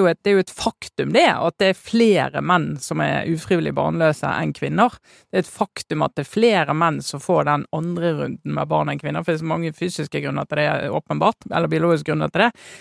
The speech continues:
Eh, men det er, det er, eh, et faktum at, eh, menn ha-,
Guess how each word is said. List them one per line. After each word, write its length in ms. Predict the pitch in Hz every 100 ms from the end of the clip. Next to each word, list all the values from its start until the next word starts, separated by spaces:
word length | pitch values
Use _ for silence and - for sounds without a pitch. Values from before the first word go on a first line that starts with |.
| - -
Eh, 240 | 185 185 151
men 140 | 185 190
det 80 | 180
er, 260 | 214 180 -
det 200 | 170 196 214
er, 400 | 220 180 151 143 147
eh, 840 | - - - 69 71 - 76 95 - 107
et 120 | 180 -
faktum 640 | - - - - 151 143
at, 200 | 160 160 _ -
eh, 180 | 143 143
menn 480 | 202 262 214 170 - -
ha-, 120 | -